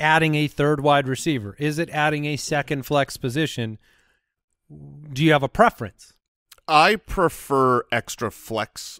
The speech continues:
Speaker 2: options. Um, I know a lot of leagues go with the three wide receiver over the flex. Really, if you're in a half P P R, certainly if you're in a full P P R, adding a flex,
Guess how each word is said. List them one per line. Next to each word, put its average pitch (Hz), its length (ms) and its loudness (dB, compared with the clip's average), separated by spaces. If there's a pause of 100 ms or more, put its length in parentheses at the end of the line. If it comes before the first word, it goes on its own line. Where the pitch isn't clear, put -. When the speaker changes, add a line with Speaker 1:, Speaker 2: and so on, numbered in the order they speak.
Speaker 2:
options. 131 600 -4 (320)
Um, 110 220 0
I 139 80 4
know 160 140 8
a - 20 6
lot 135 260 6
of 123 120 0
leagues 120 340 -2
go 120 280 0
with 113 320 0
the 107 80 -8
three 120 260 -4
wide 107 260 0
receiver 107 680 -4 (380)
over 131 420 4
the 107 140 -4
flex. - 580 -6 (260)
Really, 196 320 2
if - 120 0
you're 165 120 2
in 156 60 2
a 131 40 2
half 127 360 0
P 139 160 -2
P 139 140 -4
R, 120 120 2
certainly 165 680 2
if 123 160 -4
you're 127 160 2
in 113 60 2
a 98 60 -2
full 185 320 6
P 113 220 -6
P 107 200 -6
R, 95 300 0 (440)
adding 190 320 2
a 117 80 2
flex, - 800 2